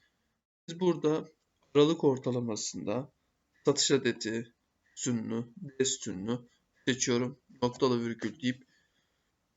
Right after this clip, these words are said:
diğer bir şarta geçiyorum. Burada öl-, ölçüt aralığı bir diyor. Ölçüt aralığı bir dediği yerde de personel tarafını seçiyorum. Personel sütununu seçtikten sonra noktalı virgül deyip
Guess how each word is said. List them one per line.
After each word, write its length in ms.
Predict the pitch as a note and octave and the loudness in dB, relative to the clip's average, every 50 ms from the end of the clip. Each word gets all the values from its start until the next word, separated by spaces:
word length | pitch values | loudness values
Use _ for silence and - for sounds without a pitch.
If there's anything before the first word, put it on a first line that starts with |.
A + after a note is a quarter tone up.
| _ _ _ _ _ _ _ _ _ _ _ _ _ _ _ _ _ - D#3 D3 C#3 | _ _ _ _ _ _ _ _ _ _ _ _ _ _ _ _ _ -6 -6 0 8
diğer 320 | D3 D3+ D3+ D3 C#3 C3 | 12 12 12 12 12 10
bir 80 | C3+ C3 | 8 4
şarta 400 | B2+ - - C3 A#2+ A#2 - D3 | 4 6 6 6 6 6 4 0
geçiyorum. 520 | B2+ C3 B2 A#2+ - - A2 F#2+ F2 - - _ _ _ - _ _ _ _ _ - | 0 0 0 -2 0 -2 -2 -4 -4 -8 -18 _ _ _ -20 _ _ _ _ _ 0
Burada 220 | F3 E3+ F#3 F#3+ | 4 4 4 4
öl-, 260 | F3+ F3 E3+ E3 E3+ F3+ | 6 4 4 6 6 6
ölçüt 360 | E3+ E3+ E3+ E3+ - - - | 8 8 8 6 4 6 8
aralığı 400 | E3 D3 D3 C#3+ D3 D#3+ D#3 D#3 | 8 8 8 6 4 2 0 0
bir 220 | E3 D#3+ D3 D3+ | 0 -2 -2 -2
diyor. 240 | - B2 C3 E3 F#3 F3+ - _ _ _ _ _ _ _ _ _ _ _ _ _ _ _ _ _ _ _ _ _ _ _ _ _ _ - - - - _ _ _ _ _ - | -2 -2 -2 -2 -4 -8 -12 _ _ _ _ _ _ _ _ _ _ _ _ _ _ _ _ _ _ _ _ _ _ _ _ _ _ -20 -20 -20 -20 _ _ _ _ _ -4
Ölçüt 280 | - D3 D3 - - - | -2 0 0 2 6 6
aralığı 420 | F3+ E3+ E3+ E3 E3+ E3+ D#3+ D#3+ | 8 8 8 6 6 6 4 4
bir 220 | F3+ F3+ F3+ D#3+ D3 | 4 2 2 2 2
dediği 300 | C#3 B2+ C3+ C3 C3 C3+ | 0 0 2 2 4 6
yerde 380 | C3+ C3+ C3+ C3 - C3+ C3 | 6 6 6 4 2 2 4
de 260 | C3+ C3+ C#3+ - - _ _ _ _ _ _ _ _ _ - | 4 2 2 0 -4 _ _ _ _ _ _ _ _ _ 2
personel 420 | - C#3 C3+ - D3 B2+ C3 C3 C3 | 4 4 4 4 2 4 4 2 2
tarafını 400 | - C#3+ B2+ B2 B2 - C3 C3 | 2 0 -2 0 -2 -2 -6 -8
seçiyorum. 560 | - - A#2+ - - G#2+ F#2 - A#2+ - - _ _ _ _ _ _ _ _ _ - _ _ _ - - - - _ | -6 -8 -8 -8 -6 -4 -4 -4 -4 -8 -12 _ _ _ _ _ _ _ _ _ -20 _ _ _ -20 -20 -20 -6 _
Personel 420 | - D#3+ D#3 - - F3+ E3 C3 A#2 | 2 2 4 4 2 2 2 2 2
sütununu 400 | - - - - D3+ C#3+ B2+ A#2 | 0 -4 -4 -4 -4 -2 0 2
seçtikten 540 | - D#3+ D#3 D3+ D3+ - - - D#3+ D3 C3+ | 4 4 6 6 4 2 0 0 2 2 2
sonra 260 | C3 - G#2+ G#2 G#2+ | 2 0 -2 -2 0
noktalı 440 | A#2 B2 A#2+ - _ - D3+ D#3 D#3 | -2 -2 -4 -4 _ 0 0 2 2
virgül 340 | D3 C#3+ D3 C#3 C3 B2+ | 2 2 2 2 2 2
deyip 280 | C3+ D3+ D#3 D#3 - - | 2 0 0 0 -2 -16